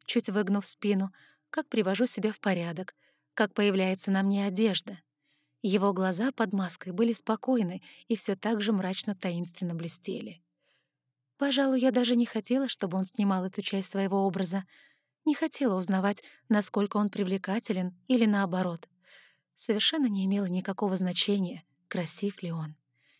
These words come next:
Его обнажённое тело было совершенно. И он продолжал невозмутимо смотреть на меня, сцепив на груди мощные руки,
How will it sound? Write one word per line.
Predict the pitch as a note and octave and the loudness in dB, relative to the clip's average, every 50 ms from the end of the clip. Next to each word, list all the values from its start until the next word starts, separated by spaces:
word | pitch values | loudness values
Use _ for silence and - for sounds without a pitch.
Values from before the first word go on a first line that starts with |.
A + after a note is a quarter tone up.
| _ _ _ - | _ _ _ -2
Его | G3+ F#3+ G#3+ F#3 G#3 G3+ | 2 2 4 4 4 4
обнажённое | G3 F3 G3 F#3+ F#3+ F#3+ G3+ G3 F#3+ G3 G3 G3 F#3+ | 4 4 4 2 2 2 2 2 4 4 4 2 0
тело | - - G#3+ G#3 G3+ G3 F#3+ | 0 0 0 0 0 0 0
было | E3+ F#3 F#3 F#3 | -2 -2 -2 0
совершенно. | F3+ - - F3+ F3+ F3+ - - - F3+ F#3 G3 F#3+ E3+ D#3 D#3+ F3+ E3+ - _ _ _ _ _ _ _ _ _ _ _ _ _ _ _ _ _ _ _ _ _ - | 2 0 0 0 -2 0 0 0 0 0 0 0 -2 -2 -4 -6 -10 -12 -18 _ _ _ _ _ _ _ _ _ _ _ _ _ _ _ _ _ _ _ _ _ -2
И | - B3+ | 2 4
он | C#4+ D#4 C#4+ | 4 4 2
продолжал | - A3 F#3 G3 G3 G3 F#3+ B3 B3 B3 | 2 0 0 0 0 0 2 2 2 4
невозмутимо | G#3+ G3 F3 F#3 E3 F#3 F3+ F#3 - B3+ B3 A#3 | 2 2 0 0 -2 -2 -4 0 2 2 2 2
смотреть | - - G3+ G3 - - F3+ E3+ F3 - - | 2 0 0 0 0 0 -4 -4 -4 -2 -2
на | F#3 | -2
меня, | F3 F3 F3 F3+ F3+ F3+ - - - - - _ _ | -2 -2 -4 -4 -6 -6 -8 -14 -20 -20 -20 _ _
сцепив | - - - - G#3 G3 G#3 G3 - | -12 -6 -4 -2 -2 0 -2 -2 0
на | G3+ F#3+ | 0 0
груди | F#3 F3 F#3+ F3 E3+ G3 | 0 0 0 0 0 0
мощные | F#3+ F3+ F3+ F#3 F#3 - - F#3+ F3+ F3 | 0 0 0 0 -2 -2 -2 -2 -2 -2
руки, | E3+ F#3+ A3 G3 - - G3+ | -2 -2 -4 -4 -6 -10 -12